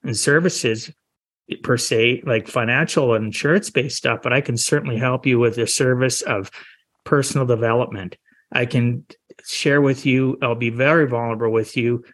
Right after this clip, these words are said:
I will commiserate with you in a good way. I will uplift you and just help you get through those struggles in your life. But it takes with you to go to the website, hit the button, schedule something with me.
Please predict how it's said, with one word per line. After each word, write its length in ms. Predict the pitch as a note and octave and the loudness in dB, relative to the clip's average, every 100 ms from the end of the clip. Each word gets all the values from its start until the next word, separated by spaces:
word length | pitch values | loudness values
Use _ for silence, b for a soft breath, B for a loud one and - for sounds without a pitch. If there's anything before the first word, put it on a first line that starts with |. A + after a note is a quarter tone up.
| _ - | _ -2
I 100 | B2 | 0
will 240 | A#2+ A#2 | 0 -2
commiserate 680 | A2+ C3 C3+ D3+ D3 C#3+ C#3+ | -4 -6 -2 0 2 2 0
with 300 | C#3+ C#3+ C#3+ | 0 0 0
you 120 | C#3+ | -2
in 80 | B2 | 0
a 60 | A#2+ | -4
good 320 | G#2+ C#3+ D3 | 0 0 2
way. 360 | D3 D3 D#3 D#3 B B | 0 2 0 -4 B B
I 120 | - | 0
will 240 | A#2+ A#2 A#2+ | 0 2 0
uplift 580 | A#2+ B2 C3 D#3 - - | -2 -2 0 0 0 2
you 320 | D#3 D#3+ D#3+ B _ _ _ _ | 4 2 0 B _ _ _ _
and 180 | D3 C3+ | -2 2
just 240 | D3 D3 | 0 0
help 380 | - D#3+ E3+ E3+ | -6 -4 -4 0
you 100 | E3+ | 0
get 260 | D3+ E3 D#3+ | 2 0 0
through 220 | - E3+ | 0 2
those 340 | D#3+ D3+ D3+ | 4 2 0
struggles 460 | - D#3 D#3+ F3 D3 | -4 -2 0 -2 -4
in 80 | C#3 | -4
your 160 | C#3 | -2
life. 320 | C3+ E3 G3+ - _ _ _ _ _ _ _ - | 0 0 0 -2 _ _ _ _ _ _ _ -6
But 140 | D#3+ D3+ | -2 0
it 160 | D#3 | -2
takes 400 | - D3+ D3+ - | -2 -2 -2 -4
with 260 | D#3+ C#3 C#3 | -2 -2 0
you 200 | C#3+ E3+ | 2 2
to 60 | D3 | 2
go 200 | C#3 D3+ | 2 2
to 80 | |
the 100 | C3 | 2
website, 680 | A#2+ C3+ D3 - D3+ D3+ D3+ - _ _ | 0 0 0 0 2 2 0 -10 _ _
hit 380 | - - E3+ E3 | -20 -4 -2 0
the 120 | D#3 | -2
button, 600 | B2+ A#2+ D3 - D3 D3+ b b - | -2 0 0 0 -2 -2 b b -18
schedule 480 | - D3 D#3 D#3 | -4 0 2 2
something 380 | D3 - D3+ D3 | 2 2 2 2
with 240 | D3 D3 D3+ | 0 0 0
me. 280 | D3+ D3 | 0 0